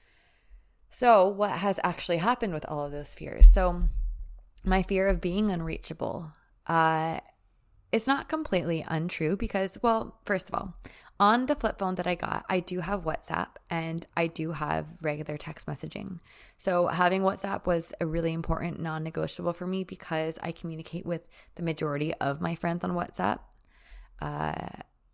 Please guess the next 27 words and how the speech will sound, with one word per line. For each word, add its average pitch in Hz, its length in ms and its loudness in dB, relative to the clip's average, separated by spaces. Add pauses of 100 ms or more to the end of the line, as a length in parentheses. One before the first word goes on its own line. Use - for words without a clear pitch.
(220)
so - 220 -2
I 165 80 6
really 156 320 0
wanted 143 300 -4
to 147 60 -4
have 147 320 -6
that. - 320 -4
And 151 380 -4 (340)
the 170 80 -6
flip - 260 2
phone 165 160 0
I 156 80 -4
found 165 440 -4
actually 151 520 -6
has 139 440 -6
WhatsApp. 147 420 -2
It's 147 100 -8
the - 140 -8
only 143 560 -6
app 139 200 -4
I 143 60 0
have 139 320 -2
on 139 180 -4
it. 147 220 -6 (420)
And 139 380 -4
text 220 280 -4
messaging, 202 640 -4